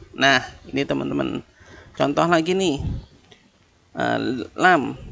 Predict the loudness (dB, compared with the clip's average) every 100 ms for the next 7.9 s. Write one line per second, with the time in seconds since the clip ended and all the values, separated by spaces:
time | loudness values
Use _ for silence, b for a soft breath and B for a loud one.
0 | -18 _ _ -8 -2 0 0 0 0 2
1 | 2 0 2 4 6 8 6 4 -4 -2
2 | -4 -4 0 2 2 -2 -2 -2 2 0
3 | 0 2 2 2 -2 -8 -20 -20 -18 -2
4 | 2 2 -2 -16 -20 -18 -6 -4 -4 -8
5 | -16 _ _ _ _ _ _ _ _ _
6 | -14 -10 0 2 2 -2 -10 _ -4 -2
7 | 0 0 2 4 4 2 -2 -6